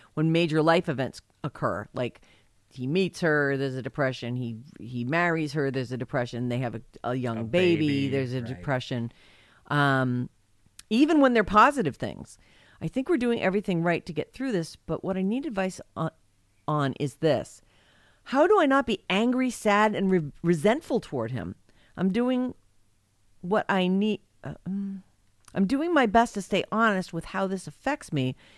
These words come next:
Speaker 1: and not dump it all on him since I know he's hurting. I feel so rejected. I want my husband back. I want him to have sex with me. His normal self is such a bright light of joy and fun. And when this happens, that light in his eyes is just gone. I wish I could help.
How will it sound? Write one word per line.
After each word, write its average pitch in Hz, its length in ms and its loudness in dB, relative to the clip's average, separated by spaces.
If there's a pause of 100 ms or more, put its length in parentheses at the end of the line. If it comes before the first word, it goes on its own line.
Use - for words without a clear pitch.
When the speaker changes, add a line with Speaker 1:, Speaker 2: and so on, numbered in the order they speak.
(260)
Speaker 1:
and 156 100 -4
not - 240 -4
dump 202 220 2
it 196 80 0
all 165 200 4
on 147 140 0
him 196 220 0
since 156 220 -6
I 151 80 2
know 151 160 2
he's 131 240 -8
hurting. 208 340 -2
I 156 60 -10
feel 294 280 -8
so 254 300 -10
rejected. 160 720 -6 (500)
I 180 100 0
want 254 260 2
my 311 140 4
husband 202 460 0
back. 85 380 -4 (300)
I 160 60 -2
want 208 240 0
him 269 120 0
to 240 60 -2
have 226 180 -4
sex - 260 0
with 226 140 -8
me. 127 160 -2
His 131 180 -4
normal 214 280 0
self 214 320 -6
is - 60 -14
such 190 200 -8
a 180 40 -8
bright 175 460 -2
light 170 360 0
of 131 160 -6
joy 160 300 2
and 151 120 -2
fun. 139 260 -2
And 127 120 -2
when 165 100 -2
this 202 140 -8
happens, 160 340 -4
that - 160 -6
light 160 160 -4
in 151 80 -8
his 160 140 -6
eyes 160 200 -4
is 147 120 -10
just - 200 -12
gone. 135 300 -4
I 110 40 -6
wish 110 200 -8
I - 80 -8
could 139 140 -10
help. 160 320 0